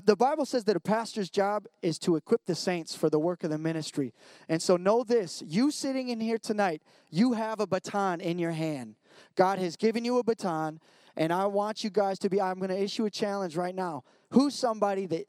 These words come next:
God has been laying on your heart to speak life into, to pour into, that someday God may have you hand that baton? Whatever it is, whatever it is, God has given you a job to do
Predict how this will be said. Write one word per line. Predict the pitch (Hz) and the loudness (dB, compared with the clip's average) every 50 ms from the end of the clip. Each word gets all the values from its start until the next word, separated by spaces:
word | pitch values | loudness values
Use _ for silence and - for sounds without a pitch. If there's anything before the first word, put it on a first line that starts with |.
| _ _ _ _ - | _ _ _ _ -2
God | - 185 185 196 202 | -2 0 0 0 -2
has | 185 185 160 | -4 -4 -4
been | 139 160 156 151 | -4 -4 -4 -2
laying | 151 160 160 170 175 170 | -2 -4 -2 -2 -4 -4
on | 165 165 165 | -4 -4 -4
your | 160 165 156 | -4 -6 -6
heart | - - 143 135 123 - _ _ _ _ _ _ | -6 -8 -8 -8 -8 -10 _ _ _ _ _ _
to | - - 139 | -4 -4 -4
speak | - - - - 196 196 - - | -4 -2 -2 0 0 0 0 -2
life | 180 170 170 185 180 - - | -2 0 0 -2 -2 -4 -4
into, | 190 180 180 - - 196 196 202 - _ _ _ - | -6 -6 -4 -2 -2 -2 -2 -2 -6 _ _ _ -2
to | - 151 - | -2 -2 0
pour | - - 190 190 196 202 190 | 0 -2 0 0 0 0 -2
into, | 165 151 147 135 - - 139 131 127 - _ _ _ _ - | -4 -4 -6 -8 -6 -6 -6 -6 -6 -10 _ _ _ _ 0
that | - 160 - | 0 0 0
someday | - - 220 220 226 214 190 175 165 | 2 2 2 2 2 0 -2 -2 -2
God | 151 147 185 190 196 208 202 - - _ _ | -2 -2 0 0 0 -2 -2 -4 -8 _ _
may | - 175 175 165 | -6 -4 -4 -2
have | 156 180 196 196 190 175 | -2 -2 -2 -2 -2 -4
you | 180 202 185 | -4 -4 -2
hand | 165 180 185 180 180 175 | -2 -4 -4 -4 -4 -6
that | 170 170 | -6 -4
baton? | 160 156 151 - - 160 160 147 131 127 113 - _ _ _ | -4 -6 -6 -6 -10 -10 -10 -8 -10 -10 -12 -16 _ _ _
Whatever | - 151 175 180 190 202 226 247 262 254 | 0 0 2 2 2 0 0 -2 -2 -2
it | 247 | -2
is, | 254 262 226 180 143 - - _ _ _ _ - | -2 -2 -2 -2 -4 -6 -14 _ _ _ _ 0
whatever | 151 170 175 196 208 226 254 269 285 277 | 2 2 2 2 0 0 0 0 -2 -2
it | 269 254 | -2 -2
is, | 262 247 196 156 123 - - | 0 0 -2 -2 -4 -12 -10
God | - - 175 185 196 214 208 196 - _ _ _ _ | -6 -4 -2 0 0 -2 -4 -6 -12 _ _ _ _
has | - 170 165 156 - | -2 -2 -2 -2 -4
given | - - 226 240 214 220 208 | -2 -2 0 0 0 -2 -2
you | 180 165 160 170 - | 0 0 0 0 -2
a | 170 156 | -6 -6
job | 135 - 160 165 165 180 180 160 - | -4 -2 -2 -2 -2 -2 -6 _ -6
to | - 156 | -6 -6
do | 143 143 151 151 143 127 110 | -2 -2 -2 -2 -2 -4 -6